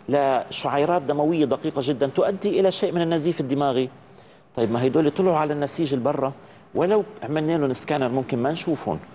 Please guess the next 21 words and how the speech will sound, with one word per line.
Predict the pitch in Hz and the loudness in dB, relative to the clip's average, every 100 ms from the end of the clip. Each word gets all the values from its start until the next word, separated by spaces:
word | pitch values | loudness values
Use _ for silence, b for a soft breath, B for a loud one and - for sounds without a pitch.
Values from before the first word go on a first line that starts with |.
| B B B - | B B B -4
بنشوف | 127 - 196 - | -2 2 0 0
عنا | 160 147 | -2 -2
شوية | - 147 135 - | -2 0 2 2
وزمة | 139 101 98 107 - - | 0 0 -6 -8 -8 -4
قدام، | 107 110 107 123 - B B B - | 0 0 0 -8 -16 B B B -2
ثم | 202 180 | 0 2
بعدين | 151 135 165 165 165 - - - - | 0 0 0 -2 -4 -8 -18 -14 -8
بتفك، | 123 - 170 - - | -8 -2 -2 -2 -6
بتروح، | 110 - 143 - - | -6 0 2 2 -2
بنا-، | 113 | -4
بناخد | 107 120 160 131 | -2 -2 0 0
لها | |
دواء | 123 123 110 | 2 2 0
بتروح، | 101 113 113 - | 0 -4 -4 -4
لكن | 120 135 120 B B - | -4 -2 -4 B B -4
بتبقى | 117 - 202 - 151 147 | -2 -2 -2 0 0 0
آثار | 143 - 185 151 | -2 0 0 2
هذا | 143 139 | 0 0
النزف | 151 156 147 - | 0 0 -2 0
غير | 156 175 | 4 4
المرئي | 151 143 135 - 175 | 4 2 0 2 0